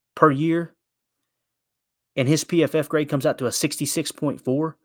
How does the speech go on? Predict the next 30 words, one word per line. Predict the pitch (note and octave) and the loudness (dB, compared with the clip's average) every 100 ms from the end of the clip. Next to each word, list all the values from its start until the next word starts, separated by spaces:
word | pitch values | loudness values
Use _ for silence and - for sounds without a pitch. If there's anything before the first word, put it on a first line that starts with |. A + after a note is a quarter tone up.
| _ | _
but | C3+ | 2
it's | C3 - | 2 0
the | |
defensive | G2+ D3 D3 D3 - | -2 -2 -2 -6 -2
coordinator's | C3+ C#3+ D#3+ D3 | 0 0 0 -4
fault? | - B2 E3+ G#3+ _ _ _ _ _ _ _ _ _ | 0 2 2 0 _ _ _ _ _ _ _ _ _
But | - - | -8 -2
that | F3+ E3+ | -2 2
doesn't | F3 D#3 | 2 2
make | C#3+ C3 | 0 0
sense. | - G3+ D#3+ - - - _ | -2 -4 -6 -10 -18 -20 _
When | C3 | -2
I | B2+ | 0
told | - E3+ D3+ | 4 4 2
you, | E3+ | -2
when | D3 | -2
I | C3+ | 0
showed | - F3 | 0 -2
you | E3 C3+ | -2 -2
Ja-, | D#3 D3+ | 2 4
uh, | D3 - - C3+ B2+ | 2 -4 -6 -4 -2
Jaire | C#3+ C#3+ D3 | 0 2 2
Alexander | D3 B2+ D3 D3 | 2 2 0 -2
completely | - A2+ D3+ D3+ C#3+ | -4 -4 -4 -4 -4
blowing | B2 C#3 D3 B2+ | 0 2 2 0
coverages, | C3 D3 D#3+ F#3+ - - _ _ _ _ _ _ _ _ _ _ | 0 -2 -4 -10 -12 -18 _ _ _ _ _ _ _ _ _ _
other | C#3 D3+ | 2 4
players | D3 D3 C#3+ | 4 4 2
completely | C3 D3+ D3+ B2+ | -2 -4 -4 -2
blowing | C3+ D3 | 0 0